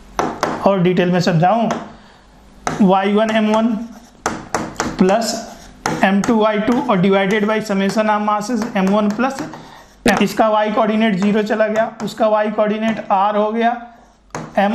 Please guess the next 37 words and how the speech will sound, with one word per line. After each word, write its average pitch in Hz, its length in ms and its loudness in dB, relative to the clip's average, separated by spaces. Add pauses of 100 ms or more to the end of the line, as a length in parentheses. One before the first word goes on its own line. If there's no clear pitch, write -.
(100)
आर 220 200 0 (200)
और 190 100 2 (200)
divided 196 500 2
by 214 180 0
summation 202 440 0
of 214 120 -2
masses 214 420 -4
two 214 140 0
एम 214 220 -2
is 196 80 0
equal 220 260 0
to 247 80 2 (120)
R 185 240 0
by 233 120 0 (460)
टू। 202 100 2
वैसे 220 300 0
भी 233 100 0
हमें 220 240 0
पता 175 240 -4
है 156 160 -2
R 156 80 0
by 156 180 2
टू। 170 80 -2 (380)
तो 254 60 4
इसका 247 380 2
जो 277 120 0
center 220 380 2
of 208 200 0
mass 175 220 0
है 226 60 2
उनको 220 200 -2
mid 185 280 -2
point 170 240 -2
पे, 165 120 0
क्या 247 240 2
सीजी 226 640 2
भी 247 220 4